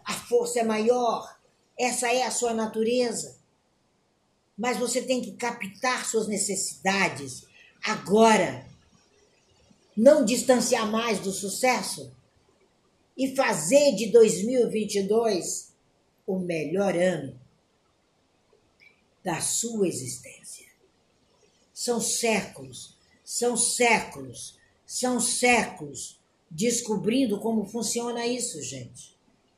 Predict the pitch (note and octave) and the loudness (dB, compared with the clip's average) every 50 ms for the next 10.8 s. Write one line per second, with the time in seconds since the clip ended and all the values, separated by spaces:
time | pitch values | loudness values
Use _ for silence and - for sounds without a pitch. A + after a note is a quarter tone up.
0 | _ _ _ _ _ _ _ _ _ _ _ _ _ _ _ _ _ _ - G#3+ | _ _ _ _ _ _ _ _ _ _ _ _ _ _ _ _ _ _ 0 2
1 | A#3 A3+ G3 - A#3+ B3+ A3 - A#3 A3+ A3 G#3+ F#3+ E3 D#3 E3 G#3+ A#3+ B3+ B3+ | 2 2 2 2 0 0 0 -2 -2 0 2 2 0 0 0 4 6 8 8 8
2 | B3 A#3 A3+ G#3+ G#3 A3 G#3+ G3+ F#3 - G#3 G3 D#3 F#3 F#3+ F3 D#3+ - - - | 8 6 6 6 4 2 0 0 0 -2 -2 -4 -2 -2 -4 -4 -4 -10 -12 -6
3 | F3 A3+ B3 B3 B3 A#3+ A3+ G#3+ G3+ F#3+ F3+ F3 E3 D#3+ - _ _ _ _ _ | 0 0 2 2 2 2 2 2 2 0 -2 -4 -6 -12 -16 _ _ _ _ _
4 | _ - G#3+ A3+ A3 - - G#3+ G#3 G#3 G3+ G3 F#3+ E3+ D#3+ D#3+ G#3+ B3+ B3+ A#3+ | _ -6 -2 -2 -2 -2 -2 0 4 4 4 4 4 0 -4 -4 -2 0 0 0
5 | A3 F#3+ E3+ D#3 - - E3+ F#3+ G3+ G3+ F#3+ - - A3 A#3 A3+ A3+ A3+ - G3 | 0 -2 -2 -4 -6 -8 -6 -6 -4 -4 -6 -4 0 2 2 2 2 0 -4 -4
6 | F#3+ F3+ E3 - - - - - B3 C4 B3 A3+ G3 F3 E3 - - - G#3 G#3 | -4 -4 -6 -8 -10 -6 -2 2 4 4 6 6 4 4 0 -2 -4 -6 -6 -4
7 | G#3 A3+ A#3+ A#3+ A3 G3+ G3 F#3+ F3+ E3 E3 D#3+ D#3+ D#3 D#3+ A#3+ B3+ C4 B3 A3+ | -4 -4 -4 -4 -2 -2 -2 -2 -2 -2 -4 -4 -6 -6 0 2 2 2 4 2
8 | G#3 F#3+ F3 D#3+ D#3 - C3 C3 D3+ D3 C#3 - - _ _ - - _ _ - | 0 0 -2 -4 -6 -10 -12 -12 -12 -12 -14 -14 -16 _ _ -20 -20 _ _ -2
9 | - A3+ G3+ F#3 E3+ D#3+ - - - E4+ E4+ C4 A3+ G#3 F#3+ E3+ D#3+ - F3+ E3+ | 0 2 4 4 2 0 -2 -2 0 2 2 4 4 2 2 2 0 -2 -6 -8
10 | D#3+ E3 F3 F3+ F#3 F3+ F3 D#3+ D#3+ - - - D#3+ D3+ D3+ | -6 -4 -4 -2 -2 -2 -2 -4 -6 -8 -8 -8 -10 -12 -12